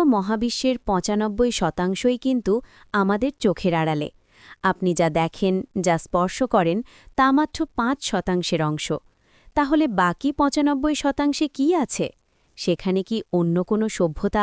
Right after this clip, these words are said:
আছে, যারা আমাদের দেখছে? হয়তো আপনার ঠিক পাশেই কোনো অদৃশ্য শক্তি দাঁড়িয়ে আছে এই মুহূর্তে। আপনি তাকে দেখতে পাচ্ছেন না, কারণ আপনার দেখার ক্ষমতা সীমাবদ্ধ।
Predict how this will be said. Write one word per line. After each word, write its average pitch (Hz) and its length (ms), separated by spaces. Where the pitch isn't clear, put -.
আছে, 240 260
যারা 220 320
আমাদের 226 360
দেখছে? 202 380
হয়তো 294 340
আপনার 285 420
ঠিক 311 200
পাশেই 262 420
কোনো 240 280
অদৃশ্য 190 540
শক্তি - 400
দাঁড়িয়ে 185 360
আছে 202 260
এই 220 200
মুহূর্তে। 175 460
আপনি 185 360
তাকে 311 240
দেখতে 240 280
পাচ্ছেন 160 400
না, 165 160
কারণ 269 280
আপনার 262 380
দেখার 180 400
ক্ষমতা 269 440
সীমাবদ্ধ। 202 600